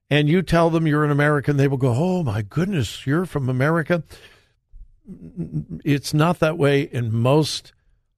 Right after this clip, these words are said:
of the rest of the world. It really isn't. And it's sad. It's sad.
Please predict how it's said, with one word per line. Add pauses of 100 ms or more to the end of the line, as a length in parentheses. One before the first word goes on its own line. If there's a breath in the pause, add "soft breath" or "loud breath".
(120)
of
the
rest (760)
of
the
world. (720)
It
really
isn't. (1120)
And
it's
sad. (1500)
It's
sad.